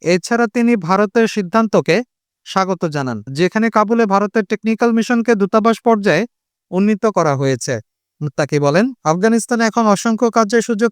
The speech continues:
তৈরি হয়েছে। দীর্ঘ পঁয়তাল্লিশ বছর পর দেশটিতে স্থিতিশীল শান্তি প্রতিষ্ঠিত হয়েছে। এই শান্তির কারণে এখন বিশ্বের নানা দেশ থেকে কূটনৈতিক প্রতিনিধি ও ব্যবসায়ীরা আফগানিস্তানে আসছেন। তিনি বলেন, আজ আফগানিস্তানে সবাই সুখে আছে, উন্নয়নের পথ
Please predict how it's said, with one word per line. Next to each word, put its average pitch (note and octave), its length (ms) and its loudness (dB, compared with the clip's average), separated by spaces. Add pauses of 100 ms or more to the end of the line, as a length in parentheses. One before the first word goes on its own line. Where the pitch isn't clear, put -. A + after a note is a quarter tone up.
তৈরি E3+ 220 2
হয়েছে। C#3 360 -2 (220)
দীর্ঘ F#3 200 2 (120)
পঁয়তাল্লিশ A#3 400 0
বছর A#3 280 0 (100)
পর A#3+ 100 4 (140)
দেশটিতে G3+ 400 -2 (440)
স্থিতিশীল G#3+ 540 0
শান্তি G3+ 320 -2
প্রতিষ্ঠিত G#3 560 0
হয়েছে। C#3 420 0 (220)
এই D#3+ 100 0
শান্তির F#3+ 440 2
কারণে A#3 260 2
এখন A3+ 220 0
বিশ্বের G#3+ 340 0
নানা A3 220 2 (120)
দেশ A3+ 160 4
থেকে A#3 260 0
কূটনৈতিক A3+ 600 0
প্রতিনিধি G3+ 500 0 (240)
ও D#3 140 2
ব্যবসায়ীরা G3+ 640 2 (160)
আফগানিস্তানে F#3 640 0
আসছেন। C3+ 400 -4 (160)
তিনি D3+ 200 -2
বলেন, D3 260 2 (220)
আজ E3 220 2
আফগানিস্তানে A3+ 600 0
সবাই A3+ 260 2
সুখে E3+ 300 0
আছে, C3 260 -4 (240)
উন্নয়নের A3+ 580 4
পথ A3+ 120 2